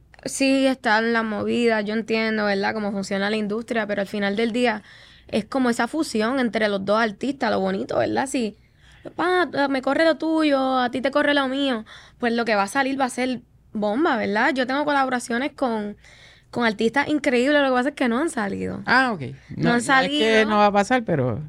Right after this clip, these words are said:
Speaker 1: Exacto.
Speaker 2: pero lo encontré, no, no mal, lo encontré nítido. Yo como, coño,
Speaker 1: Sí.
Speaker 2: en verdad que sí, porque es como, siempre aparece este reggaetonero.
Speaker 1: Exacto.
Speaker 2: Como dijiste ahorita Jennifer López, mete a Anuel en una canción que era como, él, él canta algo que no tiene que ver nada con lo que ella dice en inglés. Y es como,
Speaker 1: Ya.
Speaker 2: y yo,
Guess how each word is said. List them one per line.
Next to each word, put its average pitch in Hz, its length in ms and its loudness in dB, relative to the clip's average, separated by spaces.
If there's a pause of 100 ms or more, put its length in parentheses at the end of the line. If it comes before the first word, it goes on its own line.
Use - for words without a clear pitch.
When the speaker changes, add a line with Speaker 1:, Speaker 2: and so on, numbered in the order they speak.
Speaker 1:
Exacto. 208 600 -2
Speaker 2:
pero 208 180 4
lo 214 100 6
encontré, 226 680 4
no, 214 240 2
no 202 260 4
mal, 208 280 4
lo 151 100 0
encontré 160 300 0
nítido. 233 340 4
Yo 170 140 4
como, 151 180 0
coño, 214 400 2
Speaker 1:
Sí. 85 60 0
Speaker 2:
en 170 120 2
verdad 170 200 2
que 220 120 0
sí, 247 140 -4
porque 196 220 -2
es 160 60 -4
como, 180 420 -6
siempre 160 320 -2
aparece 185 300 -2
este - 140 -4
reggaetonero. 170 640 0
Speaker 1:
Exacto. 165 180 -2
Speaker 2:
Como 214 140 0
dijiste 220 200 0
ahorita 226 180 0
Jennifer 202 320 2
López, 135 300 0
mete 143 240 2
a 196 40 4
Anuel 208 220 2
en 196 120 2
una 196 160 0
canción 202 420 -4
que 180 80 -6
era 175 100 -4
como, 170 160 -6
él, 147 140 -8 (460)
él 214 180 -4
canta 247 300 -2
algo 226 180 -2
que 180 100 -4
no 165 120 -4
tiene 185 160 -2
que 185 100 0
ver 175 160 0
nada 165 420 2
con 131 160 0
lo 135 120 -2
que 135 80 2
ella 135 160 4
dice 151 200 0
en 147 80 -2
inglés. 131 300 -2 (500)
Y 214 100 0
es 196 40 0
como, 254 140 2
Speaker 1:
Ya. 214 500 0
Speaker 2:
y 202 60 -4
yo, 226 180 0